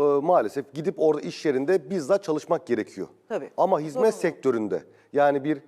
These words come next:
Speaker 1: finans, muhasebe, mimarlık yani, e, örnekleri çoğaltabiliriz. Bu gibi sektörler, reklam yani özellikle hizmet sektöründe uzaktan çalışma modeli getirilebilir. Yani biz önceden illa gözümün önünde dursun,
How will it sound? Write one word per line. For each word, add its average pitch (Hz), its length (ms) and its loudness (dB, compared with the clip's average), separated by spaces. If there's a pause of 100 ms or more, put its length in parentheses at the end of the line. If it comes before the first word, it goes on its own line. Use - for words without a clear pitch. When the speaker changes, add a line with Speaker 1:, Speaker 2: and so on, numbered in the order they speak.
(180)
Speaker 1:
finans, 131 480 0 (300)
muhasebe, 123 720 2 (320)
mimarlık 131 960 0 (240)
yani, 117 360 -2 (360)
e, - 60 -8
örnekleri 135 680 0
çoğaltabiliriz. 131 800 -2 (320)
Bu 190 140 -2
gibi 175 200 -4
sektörler, 131 640 0
reklam 135 580 0 (160)
yani 139 160 2
özellikle 165 320 0
hizmet 170 240 -2
sektöründe 135 600 -2 (220)
uzaktan 202 420 0
çalışma 190 320 0
modeli 180 260 0
getirilebilir. 143 580 -4 (300)
Yani 180 260 2
biz 190 240 -10 (260)
önceden 190 420 4
illa 202 380 2
gözümün 185 340 2
önünde 180 220 2
dursun, 147 380 0